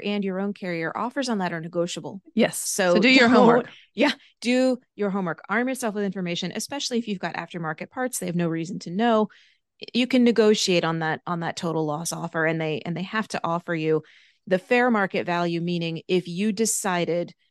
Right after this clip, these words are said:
Speaker 1: to leave that day, instead of getting into a crash, you left your house and you were going to sell your car to another buyer and it was in perfect condition, that's the amount that they have to give you. It's not the amount that you would collect under duress, or it's not the amount that, it's,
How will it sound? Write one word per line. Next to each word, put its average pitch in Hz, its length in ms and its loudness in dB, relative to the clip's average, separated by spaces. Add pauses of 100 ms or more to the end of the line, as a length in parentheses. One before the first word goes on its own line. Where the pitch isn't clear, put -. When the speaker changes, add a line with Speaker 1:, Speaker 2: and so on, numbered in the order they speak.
(160)
Speaker 1:
to 170 380 2
leave 185 300 -4
that 160 180 0
day, 156 180 -2
instead 165 300 -4
of 180 80 -4
getting 180 240 -2
into 175 220 -2
a 160 40 -2
crash, 170 460 -4
you 175 100 -2
left 170 220 -4
your 170 120 -6
house 170 280 -4
and 165 100 -6
you 170 120 -4
were 175 100 -4
going 160 280 -4
to 160 80 -6
sell 180 280 -2
your 170 220 -4
car 175 300 -4
to 170 180 -4
another 165 320 -2
buyer 170 500 -4
and 165 100 -6
it 160 60 -6
was 156 140 -8
in 147 120 -12 (180)
perfect 185 340 -4
condition, 175 540 0 (380)
that's 196 280 0
the 226 100 4
amount 185 220 2
that 180 100 -6
they 170 120 -6
have 165 200 -8
to - 100 -14
give 165 220 -4
you. 190 260 -8 (580)
It's 185 180 -2
not 180 380 2
the 185 100 0
amount 175 320 0
that 180 160 0
you 165 160 -4
would 160 160 -6
collect 160 340 -4
under 160 220 -4
duress, 151 540 -2
or 151 100 -4
it's 156 160 -8
not 156 240 -8
the 165 120 -4
amount 151 320 -4
that, 139 160 -4 (280)
it's, - 500 -4